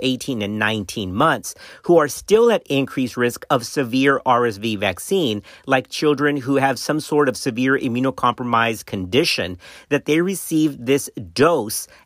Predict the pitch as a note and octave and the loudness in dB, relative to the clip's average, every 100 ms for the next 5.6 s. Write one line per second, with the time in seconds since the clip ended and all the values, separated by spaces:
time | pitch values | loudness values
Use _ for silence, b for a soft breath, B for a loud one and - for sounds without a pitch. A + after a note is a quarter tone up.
0 | - C#3+ C3 A2+ G#2+ F3+ F#3 A#2+ C3 - | 0 2 2 -4 2 2 4 4 4 2
1 | F3+ F3+ F#3+ - - - G#3+ A3 F#3 C3+ | 0 2 0 -2 -8 0 0 0 0 0
2 | - - - - B2+ G#2 F2+ D#2+ - C3+ | -2 -14 -12 -4 -4 -4 -6 -10 -2 0
3 | A2 A#2 G#2 C#3+ D#3 E3+ G3 - D3 C#3 | 0 -2 0 0 2 2 0 0 0 2
4 | C#3+ C#3+ B B B - C#3 C3 A2+ G2+ | 2 -2 B B B -2 0 2 2 0
5 | _ _ - D#3+ F#3 - | _ _ 4 4 2 -6